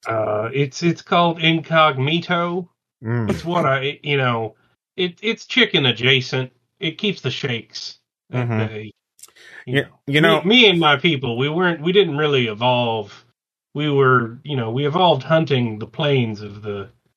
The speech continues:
Speaker 1: great giant chickens of our ancestors. And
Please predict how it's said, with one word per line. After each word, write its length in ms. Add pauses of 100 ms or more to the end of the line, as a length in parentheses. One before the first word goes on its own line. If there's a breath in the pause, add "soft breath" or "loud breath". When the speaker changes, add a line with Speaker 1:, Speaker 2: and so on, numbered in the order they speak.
(260)
Speaker 1:
great 380 (640)
giant 460
chickens 760
of 160
our 200
ancestors. 840
And 100